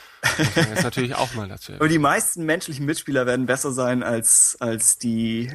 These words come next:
Speaker 2: äh, künstliche Intelligenz von irgendeinem computergesteuerten Kollegen. Aber ja, genau,
Speaker 1: Du hast
Speaker 2: wenn man,
Speaker 1: mich
Speaker 2: wenn man
Speaker 1: noch nie spielen gesehen. Also
Speaker 2: <laughs> Du hast mich noch nie spielen sehen. Das
Speaker 1: Ja.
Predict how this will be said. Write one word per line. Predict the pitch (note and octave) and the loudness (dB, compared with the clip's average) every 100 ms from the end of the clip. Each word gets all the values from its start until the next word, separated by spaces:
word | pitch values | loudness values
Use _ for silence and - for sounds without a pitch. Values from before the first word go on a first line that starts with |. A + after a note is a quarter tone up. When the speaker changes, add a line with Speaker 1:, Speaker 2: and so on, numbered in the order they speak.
| - | -6
Speaker 2:
äh, | A2+ A2 A#2 | -2 -2 -2
künstliche | - C3 C3+ B2 | 2 4 2 2
Intelligenz | A#2+ A#2+ A2+ A#2 D3+ - - _ _ _ _ _ | 2 2 2 2 4 2 0 _ _ _ _ _
von | A#2 | 0
irgendeinem | A#2+ A#2+ A2+ A2 A2+ A2+ B2 _ - _ _ _ | 4 2 2 2 4 2 0 _ -20 _ _ _
computergesteuerten | - A2 B2+ C#3 C3+ - C3 C3+ - C3+ C3 C3+ - | 0 2 4 4 2 2 4 4 2 2 0 -2 -8
Kollegen. | - C#3 C3+ C#3 D#3 E3+ _ _ _ _ _ - | -4 2 2 2 0 -2 _ _ _ _ _ 0
Aber | B2 A#2+ A2 - | 2 4 2 0
ja, | D#3 D3 | 2 2
genau, | A#2+ A#2+ | 4 2
Speaker 1:
Du | G#2+ | 4
hast | A#2 | 2
Speaker 2:
wenn | |
man, | A#2+ | 2
Speaker 1:
mich | C3+ | 0
Speaker 2:
wenn | B2 | 0
man | B2+ | 0
Speaker 1:
noch | A2+ | 0
nie | B2 | -2
spielen | - - A#2 G#2+ | -4 -4 -6 -6
gesehen. | G#2 G2 F#2+ G#2+ - | -10 -14 -16 -10 -4
Also | - D#3+ A2 F3 A3 - | 0 0 2 0 -2 -4
Speaker 2:
<laughs> | - B3 A#3 E3 | -6 -6 -6 0
Du | D3 | 2
hast | F#3 F3 | 2 2
mich | G#3+ A#3 | 0 0
noch | D3+ C3+ | -2 0
nie | C3 | -2
spielen | - C3+ C3 A#2+ | -2 -2 -2 0
sehen. | B2+ A#2+ A#2+ | 2 2 2
Das | C3+ | 2
Speaker 1:
Ja. | D#3 | 4